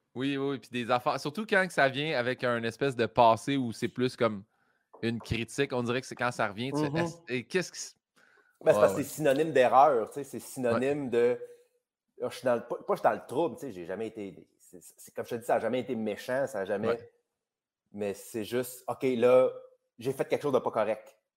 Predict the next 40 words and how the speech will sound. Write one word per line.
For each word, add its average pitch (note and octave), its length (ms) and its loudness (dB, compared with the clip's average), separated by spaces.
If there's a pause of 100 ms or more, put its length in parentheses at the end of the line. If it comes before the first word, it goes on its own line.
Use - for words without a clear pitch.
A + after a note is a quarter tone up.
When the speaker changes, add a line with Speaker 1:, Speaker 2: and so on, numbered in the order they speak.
(120)
Speaker 2:
tu G#2 60 0
sais. G#2 60 2
Speaker 1:
Ouais. - 60 -4 (560)
Speaker 2:
Ce A#2 100 -4
son-là C#3 540 0
est B2+ 160 -8
associé B2+ 440 -4
avec A2+ 480 -4
j'ai G#2+ 180 -6
fait A2+ 180 -8
quelque G2 140 -8
chose G#2 160 -6
de G2 60 -2
pas F2+ 160 -8
correct. D#2+ 280 -10 (240)
Speaker 1:
Ma A2 80 0
mère, E3+ 240 4
elle A#2+ 120 4
a A#2 160 2
un A2 160 0
nom B2 440 -2 (340)
à G2+ 160 -2
elle A#2+ 460 -2
aussi A2 300 -12
qui - 120 -16
vient A#2 120 -2
un A2+ 40 -2
peu C3 80 -2
avec B2+ 100 -4
une G#2+ 140 -8
phase A2+ 340 -2
de, G2+ 200 -4
de G#2 200 -2
déception, A#2 800 -2
comme G#2+ 280 -6 (680)
non. F#2+ 260 -8 (480)
Puis A#2 140 -6
là, A#2 120 2
Speaker 2:
Mm-hmm. A#2+ 240 -4
Speaker 1:
je... A2 40 -6